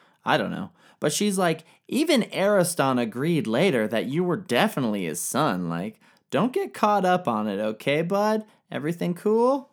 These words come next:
And then we cut back to my movie scene here, and one single tear falls down the face of Demeritus, and he says, "Wow, Mom, thanks for such sound advice. I love ya."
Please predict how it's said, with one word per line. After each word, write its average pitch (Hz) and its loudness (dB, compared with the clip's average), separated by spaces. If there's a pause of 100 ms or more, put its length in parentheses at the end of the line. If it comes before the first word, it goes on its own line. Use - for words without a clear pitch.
(640)
And 139 2
then 185 4
we 196 2
cut 160 -2
back 160 0
to 156 -4
my 113 2
movie 156 2
scene 107 -2
here, 107 -4
and 107 -4
one 240 2
single 220 0
tear 185 0
falls 147 0
down 160 2
the 139 0
face 143 -2
of 127 -4
Demeritus, 123 -2 (220)
and 110 -2
he 123 2
says, 107 0 (380)
"Wow, 143 2
Mom, 113 -4 (300)
thanks 151 0
for 143 0
such 131 -2
sound 127 -2
advice. 110 -2 (420)
I - -8
love 117 0
ya." 104 -4